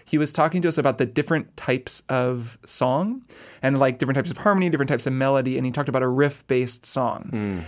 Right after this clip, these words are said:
Speaker 1: And I'd always heard the word riff and thought, I,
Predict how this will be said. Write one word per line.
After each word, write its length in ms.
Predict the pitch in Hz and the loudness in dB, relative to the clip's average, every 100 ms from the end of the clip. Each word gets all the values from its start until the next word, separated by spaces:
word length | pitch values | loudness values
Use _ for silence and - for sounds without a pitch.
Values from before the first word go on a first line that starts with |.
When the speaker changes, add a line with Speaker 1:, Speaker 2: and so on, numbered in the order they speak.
| - - | -8 0
Speaker 1:
And 140 | 147 | 4
I'd 80 | 220 | 6
always 220 | 226 175 | 4 2
heard 300 | 139 170 151 | 2 2 4
the 80 | 139 | 4
word 200 | 139 131 | 4 2
riff 460 | 123 165 180 - - | 2 2 2 0 -2
and 240 | 131 123 | 0 0
thought, 420 | - 127 127 - - _ - | 2 2 2 -2 -10 _ -2
I, 240 | 170 135 | -2 0